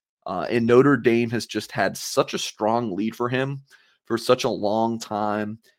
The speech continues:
um, that it would be quite disappointing, <laughs> uh, that if, if Notre Dame's not able to land him, we will see. Um, just gonna take a quick look at the YouTube comments. Rip says, "Good morning from sunny New Mexico."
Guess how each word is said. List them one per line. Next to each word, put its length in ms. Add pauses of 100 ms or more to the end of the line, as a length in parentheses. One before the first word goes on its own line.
(140)
um, 260
that 160
it 160
would 220
be 220
quite 440
disappointing, 840
<laughs> 40
uh, 120
that 220
if, 200
if 300
Notre 200
Dame's 240
not 140
able 180
to 100
land 200
him, 180
we 120
will 140
see. 300 (380)
Um, 480 (920)
just 120
gonna 100
take 200
a 60
quick 540 (140)
look 240
at 100
the 120
YouTube 300
comments. 320
Rip 280
says, 260
"Good 160
morning 360 (300)
from 140
sunny 380
New 140
Mexico." 880